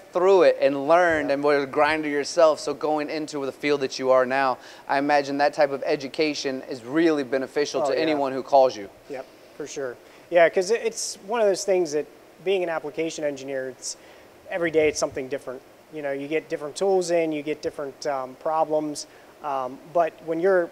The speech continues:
Speaker 2: out there actually grinding the tools, you actually see a lot more things, um, more problems.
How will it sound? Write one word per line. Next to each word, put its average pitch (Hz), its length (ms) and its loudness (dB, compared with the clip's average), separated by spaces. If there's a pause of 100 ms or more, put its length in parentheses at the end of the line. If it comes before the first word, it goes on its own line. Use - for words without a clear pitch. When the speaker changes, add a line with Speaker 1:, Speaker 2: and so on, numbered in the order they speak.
(260)
Speaker 2:
out 185 240 0
there 165 200 8
actually 147 300 -2
grinding 143 420 -4
the 135 80 -6
tools, 151 540 -4 (340)
you 180 200 2
actually 175 260 0
see 185 220 -4
a 160 60 2
lot 147 280 -4
more 143 380 -2
things, 131 640 -6
um, 131 360 -10 (240)
more 170 240 2
problems. 151 800 0